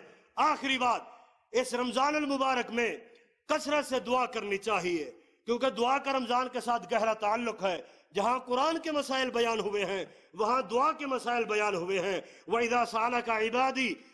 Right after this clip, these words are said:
अन्नी फ़इन्नी करीब उजीब दावत दाई इज़ा दआन",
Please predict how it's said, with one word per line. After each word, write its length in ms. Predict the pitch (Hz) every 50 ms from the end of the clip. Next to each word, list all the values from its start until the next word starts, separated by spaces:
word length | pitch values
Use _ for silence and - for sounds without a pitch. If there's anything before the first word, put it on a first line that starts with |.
| - -
अन्नी 320 | 214 240 247 254 262 254
फ़इन्नी 460 | 208 220 214 226 240 254 269 285 320 339 392 - - - _ _ _ _ -
करीब 720 | 226 254 285 320 330 339 320 277 226 156 - - - - -
उजीब 400 | 247 269 285 330 339 339 311 302 294
दावत 400 | 285 277 262 254 254 247 247 247
दाई 340 | 214 202 247 240 233 233
इज़ा 180 | 233 233 233 233
दआन", 520 | 220 220 220 254 294 302 302 285 247 190